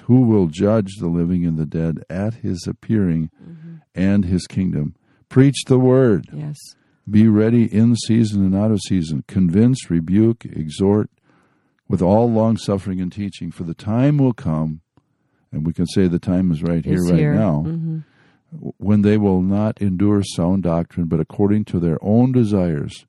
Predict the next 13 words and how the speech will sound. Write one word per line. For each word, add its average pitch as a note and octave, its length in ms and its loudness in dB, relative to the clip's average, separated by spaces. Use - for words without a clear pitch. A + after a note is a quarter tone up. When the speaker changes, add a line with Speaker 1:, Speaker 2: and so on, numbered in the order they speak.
Speaker 1:
because G2 420 0
they F#2 120 0
have F2 320 -2
itching C#3 500 -2
ears, G#2 560 0
they F2+ 140 -2
will E2 180 -2
heap - 400 -8
up G#2 140 -4
for F#2 180 -6
themselves F2 760 -4
teachers, F2 640 -2
Speaker 2:
Mm-hmm. D3 260 -10